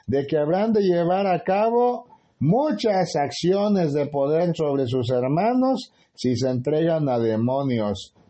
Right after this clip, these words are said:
pobres que son entregados a la perdición por su propia concupiscencia, por su falta de valores, por su ausencia de fidelidad y de integridad.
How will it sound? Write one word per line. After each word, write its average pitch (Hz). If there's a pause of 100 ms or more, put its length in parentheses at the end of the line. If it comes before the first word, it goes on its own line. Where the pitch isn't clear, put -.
pobres 185
que -
son 175 (100)
entregados 127
a 175
la 175
perdición 127 (360)
por 110
su 107
propia 123
concupiscencia, 113 (300)
por 120
su 127
falta 147
de 143
valores, 113 (280)
por 120
su 127
ausencia 123
de 107
fidelidad 101 (600)
y 170
de 165
integridad. 117